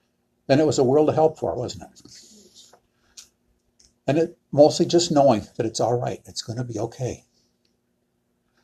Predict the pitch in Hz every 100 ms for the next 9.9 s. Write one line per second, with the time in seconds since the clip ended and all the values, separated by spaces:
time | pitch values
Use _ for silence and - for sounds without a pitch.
0 | _ - 117 117 139 127 143 143 - 156
1 | - 110 127 117 135 139 - 135 131 -
2 | 104 98 _ _ _ _ _ _ _ -
3 | 160 165 156 151 131 98 - - - _
4 | _ _ _ - - _ - 120 120 -
5 | 104 107 107 - 104 101 110 78 - -
6 | _ _ _ _ _ _ _ _ _ _
7 | _ 113 127 135 - 156 123 - - 113
8 | 123 180 175 156 135 127 139 131 - 113
9 | 139 135 123 135 120 123 117 120 -